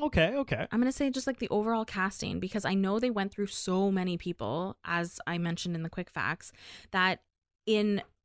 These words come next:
Speaker 2: my honest opinion, like, I think they chose perfectly.
Speaker 1: I will agree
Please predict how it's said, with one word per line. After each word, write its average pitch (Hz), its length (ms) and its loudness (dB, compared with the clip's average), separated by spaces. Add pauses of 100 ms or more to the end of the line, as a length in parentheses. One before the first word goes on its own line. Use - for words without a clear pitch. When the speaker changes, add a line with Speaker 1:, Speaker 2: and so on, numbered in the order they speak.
Speaker 2:
my 190 240 2
honest 185 240 0
opinion, 233 400 2
like, 196 140 0 (180)
I 185 200 4
think 190 220 -2
they 196 140 0
chose 180 380 -2
perfectly. - 680 -8 (180)
Speaker 1:
I 180 140 6
will 190 260 6
agree 175 800 4